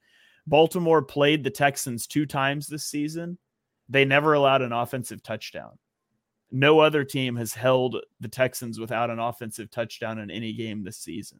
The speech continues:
So, uh, again, big fan of Mike Macdonald, ringing endorsement for him as a head coach candidate. Uh, for the defensive coordinators out there, get outside your system and come up with some individual game plans. And I think that was a key here for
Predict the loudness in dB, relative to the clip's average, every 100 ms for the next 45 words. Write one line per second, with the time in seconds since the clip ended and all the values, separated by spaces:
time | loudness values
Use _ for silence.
0 | -16 -10 -8 -10 _ _ _ _ 0 2
1 | 2 0 -2 -6 _ 0 0 2 4 4
2 | 4 2 0 -2 -4 -2 -2 -2 -6 -2
3 | 0 2 0 -2 0 -2 -2 -10 -10 -6
4 | -2 -2 0 0 0 -2 -2 -4 -2 0
5 | 0 -2 -4 -2 0 0 -2 _ _ _
6 | _ 2 4 4 0 _ 0 6 6 4
7 | -2 -4 -4 -6 -4 -2 -2 -2 -2 0
8 | 0 2 0 2 4 4 4 0 0 0
9 | -6 -4 -4 -4 -6 -6 -8 -8 0 2
10 | 2 2 -4 -4 -4 -4 -2 -4 -4 -6
11 | -6 -8 -8 -10 -10 -6 -4 -2 -2 2
12 | 2 2 -2 -4 -2 -2 -2 -6 -6 -8